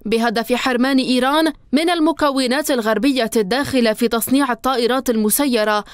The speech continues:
التي تبيعها لروسيا، بعد أن تبين وجود تكنولوجيا أمريكية الصنع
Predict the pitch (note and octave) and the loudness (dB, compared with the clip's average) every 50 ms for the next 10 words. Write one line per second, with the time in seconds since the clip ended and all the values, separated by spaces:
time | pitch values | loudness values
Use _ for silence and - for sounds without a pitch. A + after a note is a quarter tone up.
0 | - - - - D4+ D4 C#4 - C4+ A#3+ C4+ C4 A3 B3+ C#4+ D4+ C#4+ C4+ A#3+ A#3 | -16 -8 -2 -2 0 0 0 -2 -2 -2 -2 -2 0 0 0 0 2 2 0 0
1 | B3+ B3+ B3 B3+ B3 C4 D4+ D4+ C4 - - - - - - - - - A3+ C4+ | 0 0 2 2 2 2 0 -2 -2 -4 -2 -2 -2 -4 -4 -6 -4 -2 -2 0
2 | C4+ D4 D4 D4 C#4 - D4+ A#3+ C4+ D4+ D4+ C#4 C4 A#3 A3+ A#3 A#3+ B3 B3 - | 0 0 -2 -2 0 0 0 0 0 0 0 0 0 0 0 0 0 0 -2 -4
3 | - A3+ A3+ B3+ B3+ A3+ F#3+ A3+ C4 D4 D4+ C4+ - D4 C#4 - C4 C4+ C4 B3+ | -4 -2 0 2 2 2 2 2 2 0 0 0 -2 -2 -2 0 0 0 2 2
4 | C4+ C#4 C4 A3 A#3 A#3+ A#3+ - G#3+ B3+ B3 B3 A#3 A#3+ A#3+ - B3+ A#3+ A#3 A3 | 0 0 0 0 0 0 0 0 0 0 0 0 0 -2 -2 -2 -2 -2 -2 -2
5 | - A#3 G#3+ - B3+ B3 A#3+ B3 B3 A#3+ | -2 -2 -2 -2 -2 0 0 0 -2 -4